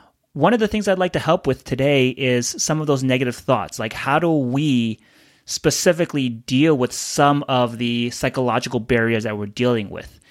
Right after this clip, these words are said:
And the specific topic I wanted to talk about today was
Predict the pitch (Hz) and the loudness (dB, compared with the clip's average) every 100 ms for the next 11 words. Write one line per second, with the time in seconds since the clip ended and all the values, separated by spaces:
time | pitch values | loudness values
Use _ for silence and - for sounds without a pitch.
0 | - - - - 135 131 123 127 - - | -20 -20 -10 0 2 2 2 -2 -4 -4
1 | 139 233 226 165 - 175 131 120 110 120 | 0 2 2 0 0 2 2 0 0 -2
2 | 120 117 - - 170 120 104 101 120 110 | -2 -6 -2 -2 0 -2 -4 -6 -4 -2
3 | 107 104 123 113 110 107 | -4 -6 -4 -2 -2 -4